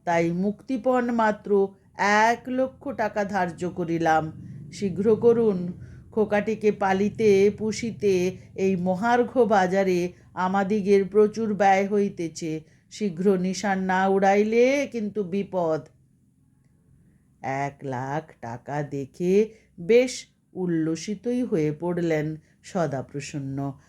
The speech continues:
আর তার হাসি খুশি ভাব দেখে একাধারে এ বাড়ির বাজার সরকার, হিসেব রক্ষক এবং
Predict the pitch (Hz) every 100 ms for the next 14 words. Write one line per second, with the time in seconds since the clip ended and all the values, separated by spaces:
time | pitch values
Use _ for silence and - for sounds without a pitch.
0 | _ - 156 151 131 156 151 147 165 175
1 | - 277 277 - 233 175 170 151 139 165
2 | 156 156 156 156 _ _ _ 180 185 196
3 | 208 247 233 233 214 208 208 208 196 196
4 | _ 165 180 180 180 185 180 214 196 190
5 | 196 196 208 202 190 175 180 160 170 175
6 | - 208 202 185 175 175 175